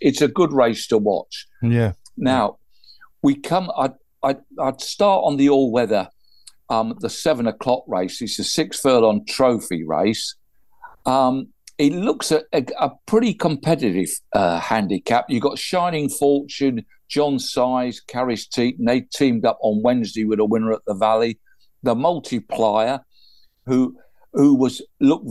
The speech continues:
Speaker 1: very, very good when he went over six furlongs earlier in the season. They then tried him over a mile and it didn't work, but he comes back to his favourite trip. And a horse that gives me a lot of interest here is a horse called Lucky Ruby.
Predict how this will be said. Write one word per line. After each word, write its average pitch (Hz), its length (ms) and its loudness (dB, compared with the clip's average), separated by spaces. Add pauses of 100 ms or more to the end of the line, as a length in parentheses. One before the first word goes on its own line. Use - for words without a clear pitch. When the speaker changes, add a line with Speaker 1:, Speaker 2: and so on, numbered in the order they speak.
Speaker 1:
very, 160 400 2
very 131 360 0
good 131 200 0
when 107 160 -2
he 101 80 -6
went 98 160 -4
over 95 220 -4
six - 360 -6
furlongs 95 480 2
earlier 98 320 2
in 92 80 -2
the 95 100 -2
season. 104 440 0
They 117 260 2
then 147 320 0
tried 135 300 0
him 120 140 -2
over 110 340 0
a 104 60 -2
mile 104 400 0
and 98 120 -10
it - 60 -16 (100)
didn't 104 360 -4
work, 101 520 2 (640)
but 110 120 0
he 113 120 2
comes 110 340 -4
back - 340 -4
to 101 100 -6
his 95 160 -4
favourite 101 460 0
trip. - 260 -4 (360)
And 110 120 4
a 123 60 2
horse 185 320 2
that 127 160 -4
gives 123 260 2
me 135 160 2
a 110 80 4
lot 98 200 2
of 92 120 -4
interest 98 540 -6
here 104 220 4
is 104 300 0
a 104 40 -4
horse 139 260 2
called 123 340 2
Lucky 131 460 2
Ruby. 113 640 4